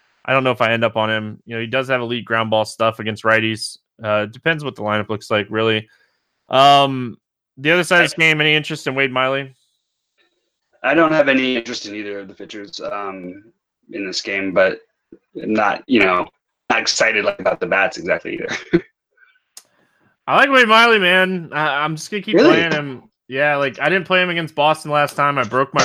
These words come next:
Speaker 1: rule of just, like, Wade Miley is a reinvented <laughs> guy, and
Speaker 2: <laughs>
Speaker 1: he went out and dominated the Red Sox, and obviously that made zero sense 'cause he got beat up by the Red Sox to start before that. But, you know,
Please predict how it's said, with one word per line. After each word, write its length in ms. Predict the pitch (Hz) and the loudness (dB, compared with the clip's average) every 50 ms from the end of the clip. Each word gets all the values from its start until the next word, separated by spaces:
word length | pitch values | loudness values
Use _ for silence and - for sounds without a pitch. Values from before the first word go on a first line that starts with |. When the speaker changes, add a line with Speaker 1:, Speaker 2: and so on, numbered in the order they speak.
| 123 120 123 | 0 0 0
Speaker 1:
rule 200 | 131 135 143 147 139 | 0 0 2 2 2
of 160 | 135 127 117 | 2 0 0
just, 440 | 110 - - 139 131 - - - 131 | -4 -2 -2 -2 -2 -2 -4 -2 2
like, 280 | 127 127 120 - - | 2 2 2 0 -2
Wade 220 | 120 123 131 135 127 | 0 0 0 2 2
Miley 400 | 123 127 131 131 135 135 135 135 | 4 4 4 6 4 4 4 2
is 120 | 123 113 - - - | 2 0 -4 -8 -8
a 80 | 107 | -6
reinvented 1080 | 120 117 123 120 120 110 110 127 127 139 139 135 131 123 113 107 - - 160 123 101 - | -4 -2 -2 -2 -4 -2 -2 0 0 2 0 -2 -2 -6 -10 -10 -6 -4 -4 -4 -4 -8
<laughs> 40 | _ | _
guy, 300 | - 117 113 120 151 151 | 0 2 2 4 4 4
and 220 | 143 143 127 117 110 - - - | 2 2 0 -2 -8 -12 -8 -6
Speaker 2:
<laughs> 340 | 196 185 196 190 - _ - | -4 -4 -4 -4 -6 _ -4
Speaker 1:
he 60 | 147 | 0
went 140 | 170 202 208 | 2 4 6
out 180 | 208 214 208 | 6 6 4
and 80 | 185 156 | 4 4
dominated 400 | 185 196 208 208 208 208 208 196 | 4 4 4 4 4 4 4 4
the 80 | 190 | 4
Red 220 | 190 202 214 196 175 | 4 4 2 2 0
Sox, 400 | 196 180 156 143 127 117 110 120 | 0 0 2 2 0 -2 -4 -8
and 160 | 127 127 131 | -8 -6 -4
obviously 480 | 131 139 143 147 147 131 - - 147 143 | -4 -4 -4 -6 -8 -10 -10 -8 -6 -4
that 140 | 135 135 135 | -4 -4 -4
made 200 | 135 131 127 120 | -4 -6 -6 -6
zero 240 | 135 156 180 175 156 | -4 -4 -4 -4 -4
sense 300 | - 135 135 147 156 - | -4 -8 -8 -8 -10 -10
'cause 180 | - 131 120 | -12 -10 -10
he 60 | 127 | -4
got 240 | 120 135 131 117 104 - _ - | 0 0 0 0 -2 -8 _ -6
beat 180 | 139 151 160 | -2 0 0
up 120 | 156 151 - | 0 0 0
by 100 | 143 131 | -2 -2
the 80 | 131 | 0
Red 180 | 135 135 131 - | 0 -2 -2 -2
Sox 260 | - 131 131 117 - | -4 -4 -4 -4 -8
to 60 | - | -8
start 240 | - 139 131 120 110 | -4 -4 -4 -2 -4
before 300 | 107 - - 131 135 135 | -10 -10 -6 -4 -2 0
that. 280 | 127 120 120 117 101 - | 2 2 2 0 0 0
But, 240 | 110 107 110 107 - - _ _ _ - - - - _ _ _ _ _ _ _ _ - - | 2 4 4 4 2 -2 _ _ _ -20 -20 -20 -20 _ _ _ _ _ _ _ _ -8 -4
you 80 | - 170 | 0 2
know, 380 | 180 175 170 170 160 151 - | 4 6 6 6 4 4 2